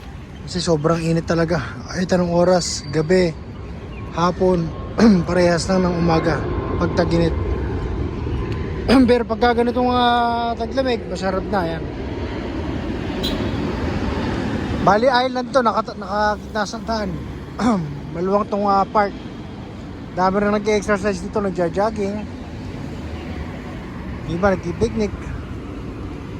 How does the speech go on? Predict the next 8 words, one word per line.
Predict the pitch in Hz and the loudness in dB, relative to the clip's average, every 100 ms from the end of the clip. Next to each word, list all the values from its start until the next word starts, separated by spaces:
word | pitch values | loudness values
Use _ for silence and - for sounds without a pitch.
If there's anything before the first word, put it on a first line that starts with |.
| - - | -10 -6
Ito | 170 208 208 | 0 4 6
ang | |
tambayan | 202 208 208 208 | 4 4 4 4
namin | 214 214 | 0 0
mag-ama | 214 202 202 | 0 2 2
dito | 202 202 202 | 2 0 -2
pag | 185 | -4
taglamig. | 180 175 175 180 160 | -6 -4 -4 -4 -6